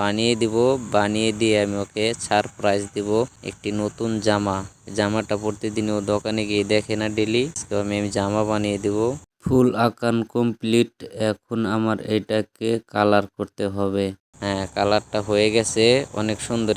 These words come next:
একটা কালার। ও, অসাধারণ লাগতেছে দেখতে একদম। এখন আমি এটা গরম পানিতে জাল করে নিব, পানিটা থেকে তুলে নিব, আবার ঠান্ডা পানি দিয়ে ভালো করে সাফ করে পরিষ্কার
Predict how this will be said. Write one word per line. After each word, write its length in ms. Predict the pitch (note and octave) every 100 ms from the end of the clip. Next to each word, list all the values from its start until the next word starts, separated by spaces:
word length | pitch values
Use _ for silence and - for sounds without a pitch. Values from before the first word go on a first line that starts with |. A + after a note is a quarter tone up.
| G#2
একটা 160 | - G2+
কালার। 320 | G#2 G2+ G2+ A2 B2
ও, 20 | B2 B2 A#2+ A#2 A2
অসাধারণ 480 | A2 - A2 G#2+ G#2 G2+
লাগতেছে 380 | - G#2 - G2 G2+
দেখতে 320 | F#2+ - G2 G2 - - - G2+
একদম। 320 | G2 G2+ G2 G2+ G#2
এখন 180 | A2+ A2
আমি 120 | A2+ A2
এটা 140 | A2 G#2
গরম 200 | G#2+ A2 A2
পানিতে 340 | A2+ A2 - A2 G#2+
জাল 160 | A2 A2 A#2
করে 180 | A2 A2+
নিব, 140 | A2 A2 A2+ A2+
পানিটা 380 | A2 G#2 A2+ A2 -
থেকে 180 | - G#2+ -
তুলে 220 | A2 A2 A2
নিব, 160 | A2+ A2 A#2 B2+ - - G#2
আবার 180 | G#2+ G#2+
ঠান্ডা 260 | A#2 A#2 A2 A2+
পানি 180 | A2+ A2+
দিয়ে 120 | A2+ A2 G2+
ভালো 160 | G#2+ G#2
করে 140 | A2+ A2 -
সাফ 160 | A2 -
করে 160 | A#2+ A2+ -
পরিষ্কার 460 | A2+ A2+ - A#2